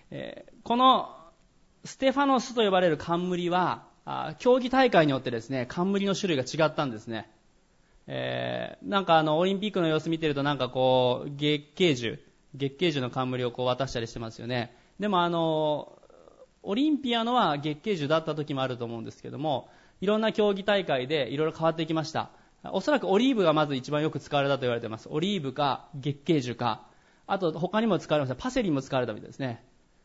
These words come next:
ね、パセリの冠ちょっと被りたくないですけど、どんな匂いしたのかなと思うんですけど。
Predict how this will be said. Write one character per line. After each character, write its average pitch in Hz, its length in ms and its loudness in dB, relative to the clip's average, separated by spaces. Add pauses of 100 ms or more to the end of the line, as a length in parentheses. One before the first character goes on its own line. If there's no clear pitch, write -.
(160)
ね、 131 160 -4
パ - 160 -6
セ 240 160 6
リ 208 80 2
の 190 80 4
冠 156 360 0
ち 147 80 -8
ょ 156 40 -8
っ - 20 -6
と 139 60 -8
被 151 180 -2
り 160 80 -2
た 160 120 2
く 135 40 -4
な 127 120 0
い 120 80 0
で 113 60 -4
す - 100 -14
け 117 80 -6
ど、 117 320 0 (300)
ど 160 180 0
ん - 20 4
な 160 80 4
匂 135 160 4
い 131 60 2
し - 20 -8
た 139 80 0
の 123 100 0
か 123 120 -2
な 120 160 2
と 120 60 -4
思 120 100 -4
う 117 40 -6
ん 113 40 -8
で 110 60 -10
す - 100 -18
け 120 80 -8
ど。 120 240 -2